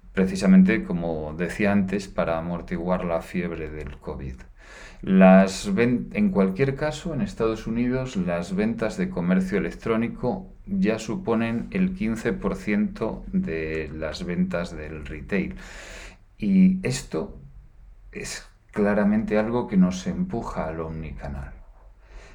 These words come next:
Y si el quince por ciento, si una de cada seis ventas del retail acaba en comercio electrónico, es que esto ya no es despreciable.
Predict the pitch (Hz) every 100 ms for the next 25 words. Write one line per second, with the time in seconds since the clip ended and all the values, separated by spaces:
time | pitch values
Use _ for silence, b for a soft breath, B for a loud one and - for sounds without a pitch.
0 | b - - 92 - - 95 87 90 -
1 | 135 139 135 117 - 131 101 - - 113
2 | 117 110 98 95 95 92 98 95 92 98
3 | 95 92 87 - 87 82 85 82 95 92
4 | 73 - - - - 95 92 110 98 85
5 | 71 87 92 - 92 101 127 101 95 90
6 | 85 90 - 90 - 95 - 104 95 -
7 | - - - 120 95 95 90 80 - 92
8 | - - - 92 78 - -